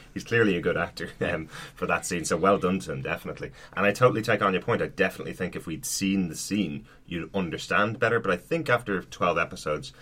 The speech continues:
I've got a measure of how Daredevil fights. He definitely couldn't have been beaten by these, by these five lazy cops who are on the payroll of, of Fisk, was my feeling.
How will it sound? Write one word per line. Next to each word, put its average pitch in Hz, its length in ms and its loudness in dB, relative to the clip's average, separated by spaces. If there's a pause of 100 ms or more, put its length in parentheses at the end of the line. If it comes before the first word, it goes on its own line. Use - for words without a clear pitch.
(260)
I've 82 160 -2
got 85 180 2
a 80 40 0
measure 90 420 0
of 82 400 -2
how 85 240 -2
Daredevil 78 440 0
fights. - 480 0 (200)
He - 160 -2
definitely 95 420 0
couldn't - 240 -4
have 71 60 -6
been 73 140 -6
beaten 78 400 -10
by 71 220 -4
these, - 340 -10 (100)
by 71 140 -6
these 73 160 -10
five 69 380 -8 (200)
lazy 76 360 -6
cops - 400 -4
who 73 100 -4
are 69 40 -4
on 71 100 -8
the 67 60 -8
payroll 71 440 -4
of, 65 220 -10
of - 120 -10
Fisk, - 300 0
was 69 140 -8
my 71 100 -4
feeling. 78 380 -2